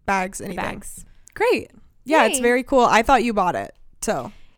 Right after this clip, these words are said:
Speaker 2: Yeah, I know. When you said that, I was like, "Oh."
Speaker 1: Well, I thought it was, like, an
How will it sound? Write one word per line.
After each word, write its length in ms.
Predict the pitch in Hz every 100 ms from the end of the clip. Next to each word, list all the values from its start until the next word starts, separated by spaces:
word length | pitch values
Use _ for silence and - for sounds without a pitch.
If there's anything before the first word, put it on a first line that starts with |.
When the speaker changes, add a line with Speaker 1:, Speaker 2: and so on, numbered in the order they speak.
| _
Speaker 2:
Yeah, 520 | 226 277 294 185 175 -
I 120 | 220
know. 160 | 233
When 80 | 214
you 100 | 202
said 220 | 202 220
that, 100 | 202
I 80 | 175
was 80 | 196
like, 140 | 190 -
"Oh." 220 | 494 285
Speaker 1:
Well, 140 | 254 311
I 20 |
thought 140 | 330
it 100 | 339 330
was, 120 | 403
like, 160 | 415
an 140 | 349